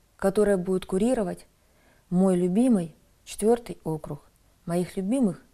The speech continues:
бабушек и дедушек. Поскольку я не стала депутатом, к сожалению, не хватило немножко голосов,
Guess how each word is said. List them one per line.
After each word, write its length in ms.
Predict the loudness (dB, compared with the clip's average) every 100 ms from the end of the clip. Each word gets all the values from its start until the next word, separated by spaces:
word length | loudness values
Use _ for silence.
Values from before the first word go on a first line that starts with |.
| _
бабушек 420 | 0 0 -4 -14 -12
и 40 |
дедушек. 560 | -8 -8 -10 -18 -20 -20 _ _ -4
Поскольку 400 | -2 -2 0 -2
я 160 | -2
не 100 | -2
стала 340 | -2 0 0 0
депутатом, 640 | -4 -8 -6 -6 -8 -16 _ _ -10
к 40 |
сожалению, 640 | -6 -2 0 0 0 -4 -10 -8
не 100 | -6
хватило 440 | -4 -2 -2 -2
немножко 440 | -4 -4 -6 -8 -10
голосов, 460 | -8 -10 -10 -12